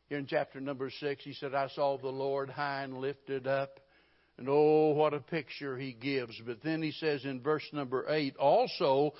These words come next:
I heard." I didn't just see the Lord, I heard the voice of the Lord saying, "Whom shall I send, and who will go for us?" And then said I,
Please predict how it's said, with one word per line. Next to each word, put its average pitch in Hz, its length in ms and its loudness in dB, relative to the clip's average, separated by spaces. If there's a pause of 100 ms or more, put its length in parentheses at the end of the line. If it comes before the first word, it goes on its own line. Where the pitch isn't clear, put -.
(100)
I 165 280 4
heard." 120 800 -4 (360)
I 160 140 10
didn't 170 240 2
just 156 260 0
see 220 220 2
the 156 120 -2
Lord, 139 460 2
I 180 220 8
heard 170 480 6
the 151 120 4
voice 190 680 2
of 131 180 0
the 127 80 0
Lord 131 460 0 (180)
saying, 190 540 -4 (640)
"Whom 262 240 -2
shall 202 320 6
I 185 220 8 (180)
send, 139 640 -6 (240)
and 160 160 2
who 240 260 6
will 196 240 8
go 196 380 6 (120)
for 226 360 4
us?" 104 280 0 (960)
And 135 160 -4
then 277 280 8
said 254 360 4
I, 156 360 4